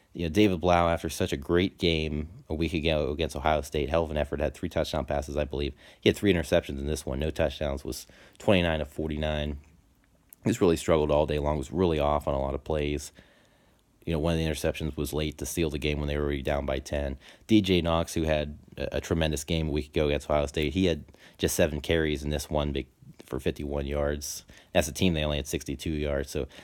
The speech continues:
did nothing on the ground after tearing it up against Ohio State. Passing game, too many turnovers, too many mistakes. Snapped a four-game winning streak. They're now, uh, second in the West, but they host Iowa next week, so that'll be an elimination game in the West.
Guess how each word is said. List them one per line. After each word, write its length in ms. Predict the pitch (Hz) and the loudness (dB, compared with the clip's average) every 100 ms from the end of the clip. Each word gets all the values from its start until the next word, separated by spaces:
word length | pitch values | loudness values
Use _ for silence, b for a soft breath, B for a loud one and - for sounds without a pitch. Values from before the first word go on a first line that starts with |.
| B | B
did 120 | 127 | 4
nothing 300 | 104 92 90 | 4 4 4
on 80 | 82 | 2
the 80 | 78 | 2
ground 400 | 82 78 80 78 | 2 4 4 0
after 380 | 71 - 73 67 - | -4 -2 -4 -4 -10
tearing 260 | - 85 78 | 0 2 2
it 80 | 76 | -2
up 140 | 73 | -2
against 200 | 80 76 | -4 -2
Ohio 220 | 76 71 | -2 -2
State. 400 | 71 - 71 71 - b b b b | -2 -4 -4 -4 -8 b b b b
Passing 360 | - 85 80 82 | 2 4 4 0
game, 320 | 78 78 78 - - | 0 0 -2 -6 -10
too 140 | - | 0
many 180 | 87 78 | 0 0
turnovers, 540 | - 80 78 73 71 | -2 0 0 -2 -4
too 120 | - 87 | -6 -2
many 160 | 80 | -2
mistakes. 600 | 73 - 80 73 71 - b b b b b b _ _ - - | -2 -6 -4 -4 -6 -16 b b b b b b _ _ -18 -10
Snapped 300 | - 87 - | 0 0 0
a 20 | |
four-game 400 | - 87 80 78 | 0 0 2 0
winning 180 | 78 76 | -2 -4
streak. 340 | - 78 76 | -4 -2 -2
They're 80 | 80 | 0
now, 340 | 82 82 76 - - | 0 0 0 -4 -18
uh, 140 | - - | -12 -10
second 380 | - 76 - 85 | 2 2 2 -2
in 60 | |
the 80 | 73 | -2
West, 400 | 78 80 76 - B B | 0 -2 -4 -8 B B
but 80 | - | -2
they 60 | 80 | 4
host 260 | 110 110 | 4 6
Iowa 300 | 90 87 78 | 4 4 2
next 240 | 76 73 - | 0 -2 -2
week, 120 | 80 | -2
so 120 | 80 | 2
that'll 100 | 85 | 0
be 140 | 80 | 2
an 80 | 76 | -2
elimination 480 | 76 80 76 78 73 | 0 0 -2 -2 -4
game 220 | 73 76 | -2 -2
in 40 | 71 | -4
the 80 | |
West. 380 | 73 76 73 - | -2 -2 -2 -8